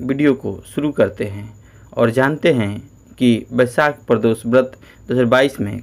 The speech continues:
कब है। हर माह के दोनों पक्षों, कृष्ण पक्ष और शुक्ल पक्ष की त्रयोदशी तिथि को प्रदोष व्रत कहते हैं। प्रदोष व्रत में उपवास रखकर भगवान भोलेनाथ की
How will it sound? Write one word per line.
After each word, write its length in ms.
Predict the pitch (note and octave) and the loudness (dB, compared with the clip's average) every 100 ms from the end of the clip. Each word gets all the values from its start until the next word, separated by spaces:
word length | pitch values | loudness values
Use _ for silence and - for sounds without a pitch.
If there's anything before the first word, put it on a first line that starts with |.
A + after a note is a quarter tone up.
| - | 2
कब 200 | C#3+ A2+ | 2 2
है। 220 | F#2+ - - - - - | -4 -10 -20 -20 -20 0
हर 160 | C3 B2+ | 2 4
माह 260 | B2 A#2+ | 4 2
के 160 | A#2+ A2 | 0 0
दोनों 280 | C3 D3+ E3 | 2 2 2
पक्षों, 440 | A#2+ - - G#2 - - - | 0 -2 -6 -8 -8 -18 -8
कृष्ण 300 | C#3+ - C3 | -6 -2 -4
पक्ष 400 | B2 A#2 B2 - - - - - | 2 0 0 -8 -20 -20 -14 0
और 140 | B2 | 0
शुक्ल 320 | A#2 E3 D#3+ E3+ | 0 -6 -4 0
पक्ष 320 | E3 D3+ - | 0 -2 -4
की 220 | A#2+ G#2 A#2 - - | -4 -2 -6 -8 0
त्रयोदशी 540 | C3+ C3+ C3 D3+ D3+ - | 4 4 2 -4 -4 -8
तिथि 280 | B2 A#2+ A#2+ | -10 -4 -6
को 240 | B2+ G#2+ G#2+ - - - - | -2 -4 -4 -12 -20 -4 -2
प्रदोष 440 | B2+ C#3 D3+ C3+ | 2 2 0 0
व्रत 280 | A2+ A2 - | -2 -2 0
कहते 340 | D3 D3 - G#2+ | -2 0 0 -2
हैं। 280 | F#2+ G2+ - - - | -4 -16 -20 -20 -4
प्रदोष 400 | A2+ A2 A#2+ B2 B2 | -2 2 2 0 0
व्रत 280 | A#2+ A#2+ - B2 | 0 0 -2 0
में 240 | A#2+ A#2+ - - - - | 2 0 -4 -20 -16 -12
उपवास 420 | B2 D3 D3 D#3 | -2 2 2 2
रखकर 320 | C3 A#2 - A2 | -2 -2 -4 -2
भगवान 460 | A#2 A2+ A2+ G#2+ | 0 2 2 0
भोलेनाथ 480 | G#2+ C3+ D#3 D3+ - | -2 -2 0 0 -2
की 180 | - | -6